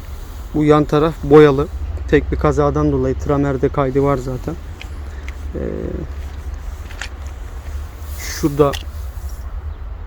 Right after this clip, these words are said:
var. A'dan Z'ye gösteriyorum ki şehir dışından gelebilecek arkadaşlar daha sonra,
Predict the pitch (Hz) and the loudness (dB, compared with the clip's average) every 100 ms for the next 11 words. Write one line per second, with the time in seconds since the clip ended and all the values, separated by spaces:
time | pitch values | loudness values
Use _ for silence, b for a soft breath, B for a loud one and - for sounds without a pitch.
0 | - - - - - - - - - - | -12 -12 -12 -12 -12 -12 -12 -12 -12 -10
1 | - - - - - - - 147 139 - | -10 -10 -12 -10 -10 -10 -6 -4 -4 -6
2 | - - - - - - - - B B | -10 -10 -8 -10 -8 -8 -8 -10 B B
3 | B B - 147 156 190 190 175 175 170 | B B -2 2 4 6 6 8 8 8
4 | 170 - 175 180 190 170 180 - 160 165 | 4 4 2 4 4 2 -2 2 4 6
5 | 160 - 170 160 160 160 160 160 151 156 | 2 4 6 6 6 6 6 6 4 4
6 | 151 156 165 151 151 170 160 143 147 147 | 2 0 2 2 0 -2 -2 2 2 4
7 | 165 147 151 | 4 4 4